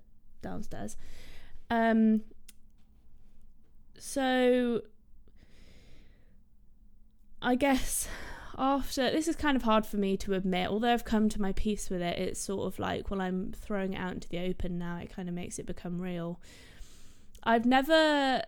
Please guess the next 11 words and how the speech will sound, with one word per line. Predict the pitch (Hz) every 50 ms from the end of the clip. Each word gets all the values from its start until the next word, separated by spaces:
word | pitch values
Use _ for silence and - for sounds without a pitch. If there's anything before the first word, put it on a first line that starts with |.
| - - -
admitted, | 226 220 214 220 220 220 - - - 214 202 202 196 196 - - - - - - - - - - - - - - 214
mm, | 202 196 190 185 185 180 185
not | 196 190 -
admitted, | 190 175 160 170 - - - - - - - -
I've | 196 196 196 -
never | 220 214 208 214 220 214 202 202 202 202 202 - 226 - - - - - - - - - - - - - - - - - - - -
been | - 208 196 190
diagnosed | 180 190 185 185 185 185 185 - 202 190 185 185 185 185 185 185 190 - - - 190
with | 175 165 170 165 165 170 - - - -
or, | 175 170 170 165 156 160 190 - - - - - - - - - - - - -
um, | 190 185 175 180 185 - - - - - - -